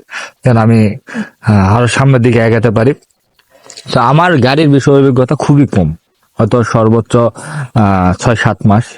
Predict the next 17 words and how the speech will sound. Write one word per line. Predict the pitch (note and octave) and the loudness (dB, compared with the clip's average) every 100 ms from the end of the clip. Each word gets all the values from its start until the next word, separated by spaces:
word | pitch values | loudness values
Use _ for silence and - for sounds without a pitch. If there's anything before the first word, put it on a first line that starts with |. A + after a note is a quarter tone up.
| - | -8
কিন্তু, | - G#2 A2 G2+ - - - - - | -2 0 2 -2 -6 -20 -20 -12 -2
আহ, | G#2 G#2 G#2 G2 - - - - - | 0 2 2 -2 -6 -20 -20 -20 -6
আরো | A2+ A#2 A2 | -2 0 2
যারা | G#2 G#2 | 0 2
নতুন | G#2+ F#2+ A2+ G#2+ A2+ | 2 2 0 2 2
মহাজন | A#2 A2+ A2 A2 | 4 4 2 2
আছেন, | G#2+ A2 B2+ - - | 0 0 -2 -6 -4
তারা | A#2+ A2 | 0 0
তো | A2+ | 0
অবশ্যই | G#2+ A2 - A2 | 0 0 0 0
জানেন | G2+ G2 G2+ G2 | 2 2 2 2
যে | G2+ G2 - - - - - - A#2 | 2 -2 -4 -16 -20 -20 -20 -4 0
গাড়ির | A2 A2 G#2+ F#2+ - - - _ _ - | 2 2 0 -2 -8 -20 -20 _ _ -2
অভিজ্ঞতা | B2+ A#2+ A2+ G#2 | 0 2 2 0
আপনাদের | G#2 A2 G#2+ A2 | 2 2 2 2
অনেক | A2 A2+ G2 | 2 2 2
বেশি। | G#2 - | 0 0